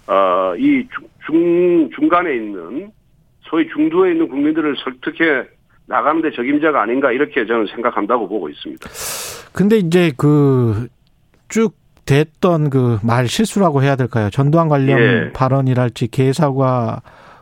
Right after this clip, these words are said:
Speaker 2: 어떤 사진이랄지 이런 것들이 나중에 본선에서 그 이제까지 이제 뱉어온 말들이잖아요, 결국은. 이게
Speaker 1: 예.
Speaker 2: 본선에서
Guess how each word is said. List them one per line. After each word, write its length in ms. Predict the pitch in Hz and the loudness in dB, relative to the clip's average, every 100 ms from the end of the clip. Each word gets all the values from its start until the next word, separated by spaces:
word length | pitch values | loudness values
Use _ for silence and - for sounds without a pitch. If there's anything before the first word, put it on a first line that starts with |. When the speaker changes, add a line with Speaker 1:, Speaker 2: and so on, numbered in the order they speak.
| - | -8
Speaker 2:
어떤 240 | 127 135 | -2 -2
사진이랄지 800 | 120 185 190 180 139 131 123 135 | 0 -2 0 0 2 0 0 0
이런 260 | 131 208 208 | 2 2 2
것들이 1000 | 196 - 175 165 147 139 180 151 147 127 | 0 0 2 2 4 2 2 2 2 0
나중에 680 | 110 147 214 202 196 180 147 - - - - - - | 0 2 2 2 2 0 -4 -12 -20 -20 -20 -20 -4
본선에서 1000 | - 160 170 202 165 151 160 147 104 101 113 _ _ _ - | 0 2 2 2 2 2 2 2 -2 -4 -10 _ _ _ -4
그 340 | 160 160 147 135 | 2 4 2 0
이제까지 440 | 143 190 220 214 | 2 2 4 2
이제 140 | 165 139 | 0 0
뱉어온 520 | - - - 330 285 | 0 0 2 4 4
말들이잖아요, 640 | 147 139 190 190 147 117 | 2 2 2 2 2 0
결국은. 800 | 104 127 123 107 113 139 110 80 - _ _ - | 0 0 0 0 0 0 -2 -6 -12 _ _ -4
이게 200 | 175 202 | 2 2
Speaker 1:
예. 40 | |
Speaker 2:
본선에서 800 | - 143 175 226 214 185 208 175 | 2 0 2 2 2 2 2 0